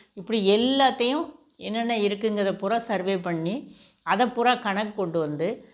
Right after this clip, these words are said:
இதுக்கு உரிமையாளர்கள் யாருங்கிறத அவங்க பேரை போட்டு, அவங்களுக்கு பத்திரம், பட்டா,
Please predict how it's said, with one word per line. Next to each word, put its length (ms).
இதுக்கு 300
உரிமையாளர்கள் 760
யாருங்கிறத 640
அவங்க 300
பேரை 360
போட்டு, 640
அவங்களுக்கு 600
பத்திரம், 760
பட்டா, 420